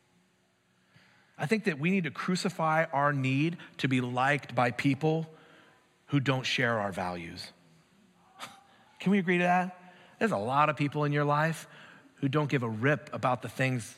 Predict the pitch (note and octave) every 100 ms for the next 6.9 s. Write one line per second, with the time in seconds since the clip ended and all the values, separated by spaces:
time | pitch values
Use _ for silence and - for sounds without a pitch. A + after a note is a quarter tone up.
0 | - B2+ A#2 A2+ - C3+ C3 B2+ A#2 A2+
1 | G#2+ A#2 A#2+ A2+ G#2 G2 F#2+ - - -
2 | - - - D3+ F#3+ F3+ D3+ B2 - D#3+
3 | D3+ C3 A2+ G2 - - - _ _ _
4 | - C#3 B2 A#2+ A#2 - _ - A#2 D3+
5 | E3+ - D#3+ D3 C3+ - C#3+ C#3+ B2 A#2
6 | - G#2 G2+ G2+ F#2 E2+ F2 E2+ F#2